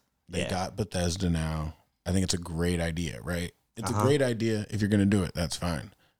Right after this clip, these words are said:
Speaker 1: I would be okay without it, because I'm okay without it 'cause I have a PlayStation.
Speaker 2: Okay.
Speaker 1: So, like, it's not, like, a s-, big seller for me. It's not, it didn't make me wanna go get an Xbox.
Speaker 2: That's true. Yeah, a lot of people are,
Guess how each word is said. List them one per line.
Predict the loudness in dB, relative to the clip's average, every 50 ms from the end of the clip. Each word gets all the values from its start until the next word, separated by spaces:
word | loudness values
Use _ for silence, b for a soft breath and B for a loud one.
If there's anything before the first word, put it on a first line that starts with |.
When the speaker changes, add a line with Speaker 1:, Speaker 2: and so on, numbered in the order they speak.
| _ _ _ _ _ 0
Speaker 1:
I | 2 4 6 6
would | 6 4 4 4
be | 2 2
okay | 2 2 2 2 2
without | 2 0 0 -2 -2 -4
it, | -10 -16 _ _ _ _ _ _ _ _ _ _ _ _ _ _ _ -6
because | 0 0 0 0 0 -4 -6
I'm | -4 -2 -2 -2 0
okay | -2 -2 0 0 -2
without | 0 -2 -2 -4 -6 -8
it | -10 -10
'cause | -6 -4
I | -4
have | -4 -4 -2
a |
PlayStation. | -2 -2 -2 -2 -6 -8 -10 -10 -12 -14 -16 _ _ _ _ _ _ _ _ -16
Speaker 2:
Okay. | -16 -14 -14 -12 -14 -14 -16 _ _ _ _ -8
Speaker 1:
So, | 2 4 4
like, | 4 4 2 0
it's | 0 0 2
not, | 2 2 2 0 0
like, | -2 -2
a | -2
s-, | -2 -2
big | -4 -2 -2 -2 0 2
seller | 2 2 2 2 0 -2 -4 -6
for | -8 -10
me. | -12 -12 -12
It's | -6 -6 -4 -2
not, | 0 0 -2 -2 -4 _ _ _ -6
it | -2 0
didn't | 2 2 2 2 2 2
make | 0 -2 -2 -2
me | -2 -2
wanna | 0 -2 -2 -2
go | -2 -2
get | -2 -2 -2
an | -4
Xbox. | -4 -4 -6 -6 -8 -8 -8 -12 -18 -20 -20 _ _ _ _ _ _ _ _ _ _ _ _ _ _ _ _ _ _ _ _ -20
Speaker 2:
That's | -20 -20 -20
true. | -14 -10 -8 -8 -8 -10 -12 _ -8
Yeah, | -4 0 2 6
a |
lot | 6 6 6
of | 6
people | 2 0 2 4 6
are, | 8 8 6